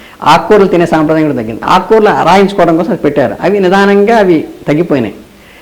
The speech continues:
ఇవి ఈ ఎవల్యూషన్లో వచ్చిన జువాలజీ ప్రకారం వచ్చింది. అందుకని ఏంటంటే మనందరికీ కూడా జీర్ణాశయం అనేది భగవంతుడు సృష్టిలో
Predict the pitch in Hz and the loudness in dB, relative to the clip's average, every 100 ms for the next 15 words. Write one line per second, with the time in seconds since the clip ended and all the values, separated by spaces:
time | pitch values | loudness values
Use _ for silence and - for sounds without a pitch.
0 | - - 165 190 160 - 143 135 131 135 | -20 -2 2 2 0 -2 0 0 0 2
1 | 196 226 226 220 208 202 180 180 160 165 | 4 4 4 4 2 2 2 0 0 2
2 | 180 170 147 131 131 113 110 - - 135 | 2 2 0 -2 -4 -8 -12 -16 -6 -2
3 | 170 180 160 147 180 320 160 135 135 156 | 0 0 0 0 -2 -4 -4 -4 0 0
4 | 196 220 214 185 220 180 165 170 185 185 | 2 2 2 0 0 0 0 0 0 0
5 | 175 165 156 151 151 208 147 160 185 180 | 0 2 2 0 0 -2 -2 0 0 0
6 | - 175 214 214 175 - 185 175 185 359 | 0 0 0 -2 -10 -2 0 2 2 2